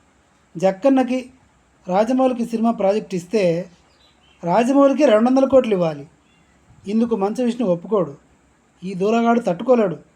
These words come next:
రాజమౌళిని భరించడం చాలా కష్టం. సరే, రెండు వందల కోట్లు ఇచ్చారే అనుకుందాం. అయినా సరే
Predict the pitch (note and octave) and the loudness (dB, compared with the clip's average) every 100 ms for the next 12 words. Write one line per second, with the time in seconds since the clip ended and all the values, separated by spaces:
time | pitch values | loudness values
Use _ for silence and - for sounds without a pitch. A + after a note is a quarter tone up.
0 | _ _ _ _ _ _ _ _ - E3+ | _ _ _ _ _ _ _ _ -4 0
1 | A3 A#3 A#3 A#3 A#3 F3 A3 G#3+ A3 G3+ | 2 2 2 2 2 2 0 -2 -6 -4
2 | F#3 G3 G#3 F#3 - C3+ _ _ _ _ | -2 0 0 -2 -4 -18 _ _ _ _
3 | _ _ _ _ _ _ _ _ - A3+ | _ _ _ _ _ _ _ _ 0 0
4 | A#3+ A#3+ - _ E3 F#3 A3+ A3+ A3 A3 | 0 -6 -16 _ -6 -4 0 0 -2 -4
5 | - G#3 G#3 G3+ E3+ G#3 G3 G#3+ G#3 F3+ | -4 -4 -4 -6 -2 0 2 2 0 -2
6 | F3 E3+ D#3+ - _ _ _ _ _ _ | -4 -4 -6 -12 _ _ _ _ _ _
7 | - G3 B3+ C4 B3 A3+ A#3+ | -4 0 2 0 0 0 -2